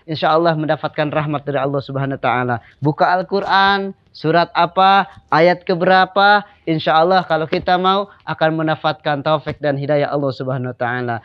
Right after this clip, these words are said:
Sesungguhnya orang yang selalu menjaga dirinya dari apa? Dari murka Allah Subhanahu wa taala, menjaga dirinya dari nafsu yang membelenggu hatinya,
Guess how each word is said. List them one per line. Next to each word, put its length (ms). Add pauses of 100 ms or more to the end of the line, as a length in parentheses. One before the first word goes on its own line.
(180)
Sesungguhnya 880 (240)
orang 320
yang 240
selalu 320
menjaga 560
dirinya 560 (240)
dari 240
apa? 560
Dari 320
murka 400
Allah 240
Subhanahu 480
wa 80
taala, 380 (340)
menjaga 480
dirinya 480
dari 240
nafsu 480
yang 160
membelenggu 480
hatinya, 640